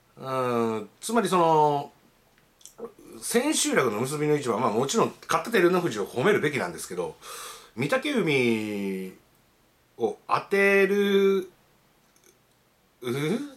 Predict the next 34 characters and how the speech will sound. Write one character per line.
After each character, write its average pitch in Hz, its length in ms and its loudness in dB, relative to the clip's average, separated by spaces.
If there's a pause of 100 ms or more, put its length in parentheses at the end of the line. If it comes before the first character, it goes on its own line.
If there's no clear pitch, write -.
み 113 100 -8
た - 120 -8
い - 40 -6
な、 - 80 -8
も 101 100 -6
う 127 160 -2
負 - 20 -10
け 349 100 2
越 349 200 -4
し - 160 -4
て 262 60 -2
る 240 120 -2
ん 160 40 -2
で - 80 -2
す 202 160 -6
よ、 107 120 -2
み - 100 -10
た - 160 -14
い 90 60 -18
な - 100 -20
ね。 85 200 -18 (400)
だ 151 80 -4
か 151 60 2
ら 147 40 0
そ 160 120 0
こ 170 120 0
は 208 80 4
ち 180 100 -6
ょ - 20 -10
っ - 40 -18
と 147 80 -8
ね、 131 420 -2
あ 110 140 2
の、 98 680 -4